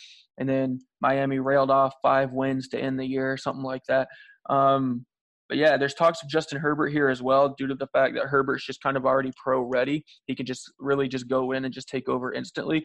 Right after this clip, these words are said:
Tua kind of needs a little bit more time to rehab, I think. And then, um, really just, like, his Wonderlic score kind of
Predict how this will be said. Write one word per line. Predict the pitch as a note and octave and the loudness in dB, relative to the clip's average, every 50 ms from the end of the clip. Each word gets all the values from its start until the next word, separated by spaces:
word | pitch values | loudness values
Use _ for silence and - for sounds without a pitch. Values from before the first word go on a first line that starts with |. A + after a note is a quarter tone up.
| - - - - _ _ - | -4 -12 -20 -20 _ _ -6
Tua | - F3 F3 F#3+ F#3 F3+ | -2 0 2 2 2 0
kind | F3+ - E3+ D#3+ E3+ | 0 0 -2 0 0
of | E3+ | -2
needs | D#3 D#3 D3 D3 | -2 -4 -4 -2
a | |
little | D3 D3+ D3+ | -2 -2 -2
bit | C#3+ C3+ C#3 | -2 -2 -2
more | C#3 C#3 | -2 -2
time | C#3 - C#3+ C#3 C3 | -2 0 -2 -2 -2
to | B2+ | -2
rehab, | B2+ B2+ C3+ C#3 D3 D3 D3+ D3 D3 D3 | -4 -4 -4 -4 -2 -2 0 0 2 2
I | D3 C#3+ | 0 0
think. | - - D3 D3 C#3 - _ _ _ _ _ _ _ - | 0 -2 -4 -4 -4 -8 _ _ _ _ _ _ _ -4
And | C3+ C3 C3 | -2 -2 0
then, | C3+ C3+ C3+ C3+ | 0 0 0 2
um, | C3 C3 C3 B2+ A#2+ A2+ A2+ G#2+ - _ _ _ _ _ _ _ _ _ _ _ - | 0 2 2 0 0 -2 -4 -8 -12 _ _ _ _ _ _ _ _ _ _ _ 0
really | C#3+ C#3+ C#3+ D3 C#3+ | 2 2 4 2 2
just, | C#3 D3 - | 0 0 0
like, | - C#3 C#3 | 0 0 0
his | C#3+ B2+ B2+ | 0 -4 -2
Wonderlic | B2 C3 C3+ C#3 C3 C3+ C3+ C3+ C3+ C3+ | 0 0 0 2 2 2 2 2 0 0
score | - - - - C3 C3+ C3+ C3+ C3 | -4 -8 -6 -2 -2 0 0 0 -2
kind | - C3+ C3 C3 C3 | -2 -4 -2 -2 -2
of | B2+ B2+ | -4 -6